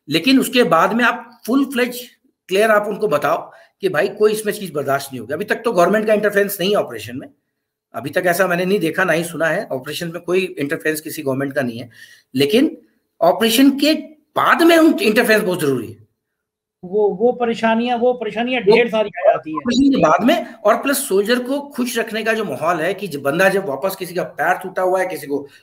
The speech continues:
Speaker 1: heart की problem हो गई, कोई ऐसी state में रखा है, उसके बाद आप उसको क्यों दौड़ा रहे हो भाई कोर्ट कचहरी में? क्यों उसको
Speaker 2: अच्छा,
Speaker 1: बोल रहे हो पेंशन? शर्म
Speaker 2: अमित
Speaker 1: आती है।
Speaker 2: जी, आप जैसे
Speaker 1: आपको
Speaker 2: बहादुर
Speaker 1: एक और चीज बता दूं, आपको एक और चीज बता दूं, मैंने ब्रॉडबैंडिंग का केस, जब मैं ओआईसी लीगल सेल Supreme Court था,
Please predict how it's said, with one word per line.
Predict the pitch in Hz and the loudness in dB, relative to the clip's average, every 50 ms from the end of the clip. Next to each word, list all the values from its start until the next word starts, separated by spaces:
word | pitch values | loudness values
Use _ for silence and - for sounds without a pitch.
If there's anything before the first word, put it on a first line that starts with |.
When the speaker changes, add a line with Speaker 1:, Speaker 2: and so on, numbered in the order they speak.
| _ - | _ -6
Speaker 1:
heart | - 143 175 175 | -2 -2 -2 -2
की | - 208 | -2 -2
problem | - 190 185 180 190 190 185 | 0 2 2 4 4 2 2
हो | 170 165 | 2 4
गई, | 175 185 190 | 4 4 4
कोई | 190 190 160 151 156 - - | 4 2 -2 -4 -4 -2 -2
ऐसी | 151 - 214 208 208 - | -2 0 0 0 -2 -2
state | - - 196 208 202 | 0 0 0 2 2
में | 208 196 | 2 2
रखा | 196 196 196 202 | 2 2 2 2
है, | 202 208 202 - - - _ _ | 0 0 0 -4 -10 -20 _ _
उसके | 220 254 254 - - | -6 -4 0 0 2
बाद | - 208 208 220 226 | 4 4 4 6 6
आप | 226 226 226 | 4 4 2
उसको | 214 226 - 240 | -2 -4 -6 -6
क्यों | - - 220 208 202 | -6 -4 -4 -2 0
दौड़ा | 180 170 165 160 | 0 2 2 2
रहे | 160 160 | 2 2
हो | 156 147 | 0 0
भाई | 131 131 151 | -2 -4 -4
कोर्ट | - - 170 160 - 165 | -4 -6 -8 -6 -6 -6
कचहरी | 143 143 147 139 135 135 | -6 -4 -4 -2 -4 -4
में? | 123 - - _ _ _ _ _ _ _ _ _ _ - | -8 -10 -16 _ _ _ _ _ _ _ _ _ _ 0
क्यों | 220 226 233 | 2 4 4
उसको | 220 - | 4 4
Speaker 2:
अच्छा, | 240 214 185 | 4 6 6
Speaker 1:
बोल | 196 202 | 6 6
रहे | 202 202 | 6 4
हो | 202 | 2
पेंशन? | 180 170 170 - - - _ _ - - | 0 -2 -2 -4 -10 -16 _ _ -14 -4
शर्म | - 208 220 226 214 | 0 2 2 4 4
Speaker 2:
अमित | 185 170 165 | 2 2 0
Speaker 1:
आती | 156 135 | -2 -6
है। | 123 | -6
Speaker 2:
जी, | - - | -6 -6
आप | - - _ - | -8 -10 _ -6
जैसे | 277 254 - - 320 | -6 -6 -4 -4 -4
Speaker 1:
आपको | 247 202 220 180 | -2 -2 0 2
Speaker 2:
बहादुर | 185 214 254 - 247 | 4 4 4 2 2
Speaker 1:
एक | 240 | 2
और | 240 254 262 262 | 2 2 0 0
चीज | 277 - | 0 0
बता | 240 - 202 214 | 0 2 2 2
दूं, | 233 240 190 123 - - - | 2 2 -2 -4 -6 -4 -2
आपको | 156 170 - - 190 | -2 -2 0 -2 -2
एक | 190 | 0
और | 208 226 | 0 0
चीज | 220 233 214 | 0 -2 -4
बता | 185 190 170 160 | -4 -2 -2 -2
दूं, | 151 156 | -2 -4
मैंने | 156 165 185 190 | -4 -4 -4 -4
ब्रॉडबैंडिंग | 147 147 156 170 165 175 185 185 190 208 202 | -2 0 -2 -2 -2 -2 -6 -4 -4 -4 -2
का | 202 196 | -4 -4
केस, | 202 202 202 190 | -2 -4 -4 -4
जब | 170 190 180 | -4 -6 -6
मैं | 190 175 | -6 -4
ओआईसी | 156 151 156 151 196 | -4 -4 -4 -4 -6
लीगल | 185 175 190 190 185 | -6 -6 -6 -6 -6
सेल | 190 185 | -8 -10
Supreme | - 139 127 156 175 185 | -10 -12 -12 -10 -10 -8
Court | 175 175 156 - | -8 -10 -10 -10
था, | - 131 185 - - | -8 -10 -10 -10 -14